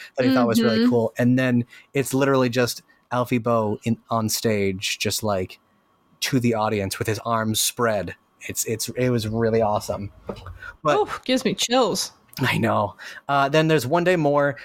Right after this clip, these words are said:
Speaker 1: which it is the most Les Mis song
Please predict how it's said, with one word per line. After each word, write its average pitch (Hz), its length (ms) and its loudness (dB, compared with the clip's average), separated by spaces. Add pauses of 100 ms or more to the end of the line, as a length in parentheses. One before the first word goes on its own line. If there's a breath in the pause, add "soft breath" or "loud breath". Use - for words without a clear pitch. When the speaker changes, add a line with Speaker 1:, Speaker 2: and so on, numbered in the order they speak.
Speaker 1:
which 139 400 2
it 175 220 2
is 156 640 4 (240 loud breath)
the 156 80 2
most 202 400 2
Les 208 200 4
Mis 226 340 2
song 139 600 2